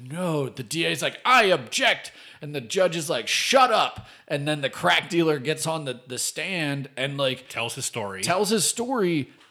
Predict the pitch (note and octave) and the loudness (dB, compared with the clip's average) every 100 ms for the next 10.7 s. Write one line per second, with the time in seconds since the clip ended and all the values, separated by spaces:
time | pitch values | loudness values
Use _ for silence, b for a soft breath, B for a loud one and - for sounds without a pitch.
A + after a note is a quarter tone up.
0 | B A#3 C4+ - E4 D#4+ B3 D#4 C4 - | B 2 4 4 2 0 0 0 0 0
1 | D#4 - B3 F#3 G4+ F4 G3+ C3 F#2+ G2 | -2 0 -2 4 4 4 2 2 0 -8
2 | D3 F#3 G#3 E3 G3+ E3 E3 D3+ G3+ G3+ | -2 0 0 -2 -6 -6 -8 -6 -4 0
3 | G#3+ A3 F3+ - C3 - F3 F#3 G3+ F#3 | 0 0 -2 -10 -20 -16 -10 -6 -6 -8
4 | - A3+ D4 G#3 G#3 E3+ D3 D3 D3 B3 | -8 -8 -8 0 2 2 2 0 0 0
5 | G#3 E3+ C3 B2 D3+ C3+ C#3+ B2+ - B | 0 -2 -6 -2 -2 0 -2 -6 -10 B
6 | B B E3+ F#3 F3+ - E3+ D#3+ D3 F3+ | B B 2 2 2 0 0 0 0 0
7 | - B2+ A2 C#3 D#3 D3+ C3+ D#3 C3+ D3 | -2 -6 -2 0 2 0 -2 -2 -2 -4
8 | C3+ E3+ A#2 G2+ - A2+ - C3 G#2+ F#2 | 0 0 -2 -6 -10 -8 -6 -6 -8 -12
9 | - G#2+ A2 F#2 A1+ - - - - C#3+ | -14 -10 -10 -10 -14 -18 -16 -14 -10 -8
10 | C3+ B2+ - C3+ B2 A#2 | -6 -6 -4 -2 -2 -4